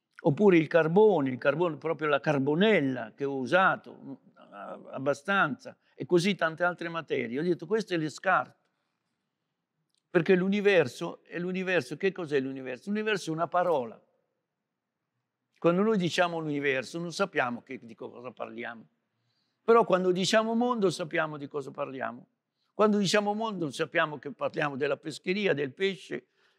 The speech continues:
eh, de-, de-, della piazza Matteotti, eccetera, poi dell'amico. Però quando diciamo universo non sappiamo mai che cos'è. Quando io ti dico universo, che cosa ti viene in mente? Non ti viene in mente niente.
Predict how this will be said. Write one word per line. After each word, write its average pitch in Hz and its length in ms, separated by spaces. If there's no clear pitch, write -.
eh, 135 600
de-, 135 160
de-, 131 320
della 135 240
piazza 131 840
Matteotti, 160 560
eccetera, 123 520
poi - 140
dell'amico. 131 720
Però 196 220
quando 175 240
diciamo 175 320
universo 190 640
non 170 80
sappiamo 180 400
mai 139 200
che 131 120
cos'è. 127 340
Quando 190 240
io 214 60
ti 180 120
dico 170 240
universo, 147 480
che 180 140
cosa 196 240
ti 165 140
viene 143 240
in 120 120
mente? 113 380
Non 147 160
ti 175 100
viene 196 180
in 190 80
mente 180 280
niente. 165 480